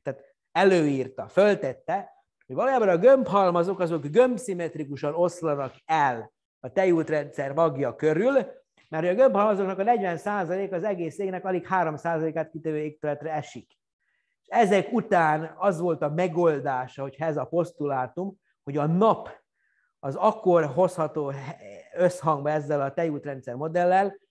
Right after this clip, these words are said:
ha nem a közepén vagyunk. Ugye Shapley ezerkilencszáztizenhétben, vagy igazán ezerkilencszázhúszban, tizenhétben kezdte a vizsgálatot, és aztán húszig jutott el a tejút modelléig,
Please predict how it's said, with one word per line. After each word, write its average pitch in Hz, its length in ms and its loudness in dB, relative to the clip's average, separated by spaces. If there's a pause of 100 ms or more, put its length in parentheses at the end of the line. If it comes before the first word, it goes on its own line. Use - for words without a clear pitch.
(160)
ha - 120 -12
nem 160 200 0
a 139 100 -4
közepén 113 580 -8
vagyunk. 95 560 -20 (500)
Ugye 139 120 -6
Shapley 240 400 4
ezerkilencszáztizenhétben, 170 1300 -2
vagy 135 140 -10 (240)
igazán 139 280 -6
ezerkilencszázhúszban, 147 1160 -4 (560)
tizenhétben 151 560 0
kezdte 147 340 -2
a 131 40 -2
vizsgálatot, 175 460 2
és 143 120 -6
aztán 139 240 -4
húszig 156 420 0
jutott 151 300 -8
el 135 80 -6
a 123 40 -10
tejút 147 320 -2
modelléig, 202 600 0